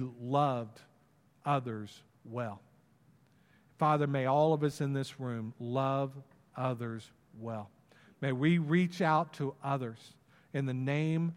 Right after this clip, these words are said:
of Jesus and encourage them also to walk with you. Encourage them to repent of their sins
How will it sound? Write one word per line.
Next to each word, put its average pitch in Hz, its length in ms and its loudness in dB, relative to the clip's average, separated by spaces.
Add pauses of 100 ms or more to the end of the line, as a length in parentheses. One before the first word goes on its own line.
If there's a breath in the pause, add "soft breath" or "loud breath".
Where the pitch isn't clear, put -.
(140)
of 139 220 -4
Jesus 123 760 -6 (1400)
and 131 120 -4
encourage 139 760 -2
them 135 460 -2
also 127 580 -4 (100)
to - 100 -8
walk 123 440 -4 (140)
with 123 240 -6
you. 104 240 -6 (340 loud breath)
Encourage 151 680 2
them 139 420 0
to - 120 -10
repent 135 380 -2
of 131 140 -2
their 135 140 0
sins 110 520 -6